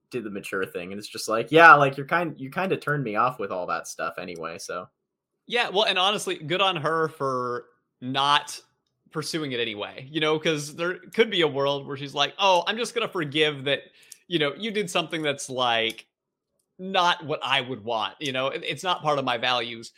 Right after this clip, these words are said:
Speaker 2: Um, and forgiveness is fine, um, and it depends on what people like, but I think the idea here is that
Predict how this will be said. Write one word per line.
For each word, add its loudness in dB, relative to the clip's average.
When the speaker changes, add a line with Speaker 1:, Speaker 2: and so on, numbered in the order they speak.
Speaker 2:
Um, 0
and -2
forgiveness 0
is -8
fine, -2
um, 0
and 2
it -4
depends -4
on -2
what -2
people -6
like, 0
but -2
I 4
think -8
the 0
idea 0
here -2
is -4
that -4